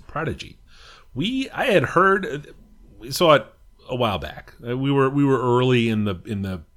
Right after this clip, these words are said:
big wave of this thing kinda hitting. Like, there were people saying that this should be one that you watch. So we hopped in.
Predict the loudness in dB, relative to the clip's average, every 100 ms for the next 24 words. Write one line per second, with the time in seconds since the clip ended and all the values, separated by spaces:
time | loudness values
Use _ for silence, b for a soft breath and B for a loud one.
0 | _ -2 -2 -2 -6 -6 -8 -14 -18 -16
1 | -12 -12 -10 -12 -12 -16 -18 -20 -20 -8
2 | -6 -4 -8 -12 b b b -6 -6 -6
3 | -20 _ -12 -12 -16 _ -6 -4 -4 -4
4 | -6 -8 -10 -4 -2 -2 -6 -12 -10 -8
5 | -8 -10 -12 -12 -6 -6 -6 -10 -14 -16
6 | -12 -12 -14 -14 -14 -16 b b b b
7 | b -2 -2 0 0 0 0 -2